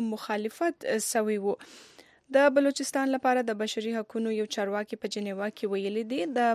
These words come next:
پاکستان حکومت بلوچستان کې په دغه جهازونو بلوڅان وژني او د امریکا په شمول له نړۍ څخه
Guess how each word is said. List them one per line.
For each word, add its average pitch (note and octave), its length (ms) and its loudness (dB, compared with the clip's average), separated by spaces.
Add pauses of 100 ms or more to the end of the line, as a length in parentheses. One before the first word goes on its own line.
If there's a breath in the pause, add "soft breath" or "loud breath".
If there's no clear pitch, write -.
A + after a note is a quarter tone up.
پاکستان A3+ 680 -2
حکومت G#3+ 460 -4
بلوچستان G#3+ 1000 0
کې C4 260 -2
په G3+ 180 0
دغه G3+ 280 0
جهازونو G#3+ 420 0 (140)
بلوڅان G3 520 -4
وژني B3 340 2 (500 loud breath)
او A3+ 40 6 (220)
د D#3 160 2
امریکا A3 400 -2 (260)
په G#3 400 2
شمول G#3+ 340 -2 (380)
له G#3 160 0
نړۍ G#3 300 0 (100)
څخه A#3+ 160 2